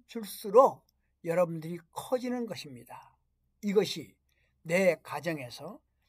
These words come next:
내 종족에서, 내 나라에서 세계로 나아갈 때 여러분은 영원한 세계의 천일국의 하늘 부모님이 품으시는 백성이 되는 것을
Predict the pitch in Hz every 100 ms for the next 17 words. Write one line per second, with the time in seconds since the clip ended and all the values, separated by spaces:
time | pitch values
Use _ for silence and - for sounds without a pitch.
0 | - 185 185 180 - 175 190 165 143 127
1 | - 202 - _ _ - 165 190 185 170
2 | 196 190 156 135 139 - _ - - 226
3 | 254 277 277 247 262 302 214 151 151 123
4 | 127 - 226 285 - _ _ _ 156 147
5 | 143 143 147 147 139 131 165 208 247 254
6 | 254 247 233 - 165 139 135 180 254 _
7 | _ _ - - 311 277 208 190 208 254
8 | - _ _ - 302 311 294 285 - 208
9 | 202 196 208 240 _ - 285 262 170 170
10 | 190 - _ _ _ - 160 - - 240
11 | 233 175 175 156 135 202 240 214